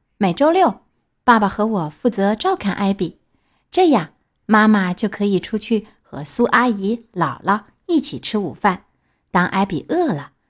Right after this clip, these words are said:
她想马上喝奶，于是我们就得赶紧去拿她的奶瓶。要是艾比的奶洒在地上，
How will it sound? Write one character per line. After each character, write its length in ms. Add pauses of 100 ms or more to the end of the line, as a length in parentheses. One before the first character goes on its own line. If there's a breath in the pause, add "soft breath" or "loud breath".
(140)
她 120
想 180
马 240
上 180
喝 260
奶， 260 (480)
于 120
是 280
我 120
们 140
就 160
得 100
赶 320
紧 240
去 180
拿 180
她 140
的 100
奶 180
瓶。 380 (920)
要 140
是 120
艾 240
比 120
的 120
奶 300
洒 200
在 140
地 280
上， 260